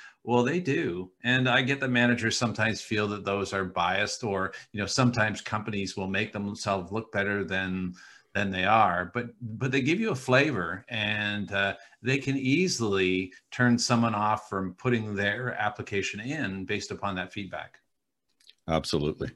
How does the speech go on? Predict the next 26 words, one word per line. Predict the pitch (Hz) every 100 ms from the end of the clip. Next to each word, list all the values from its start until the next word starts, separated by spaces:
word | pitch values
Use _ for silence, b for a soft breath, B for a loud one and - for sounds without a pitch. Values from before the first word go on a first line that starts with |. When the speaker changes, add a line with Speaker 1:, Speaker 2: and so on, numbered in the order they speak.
| _ _ _ _ _ _ _
Speaker 2:
So | - -
what | 135 160 190
are | 143
some | - 110
common | - 104 104 90
sense | - 85 - -
things | - - 90 73
as | 82
a | 80
manager | 78 78 76 71 71
to | 67
help | 85 76
deal | - 78
with | 73 -
this | -
situation? | - - - 71 - - - - _ _
From | - 113
the | 113
manager's | 127 131 117 101
point | - 92 78
of |
view, | 67 71 69 - b b b b
when | 120
you | 156 156
interview | 139 104 85
somebody, | - 76 69 67 71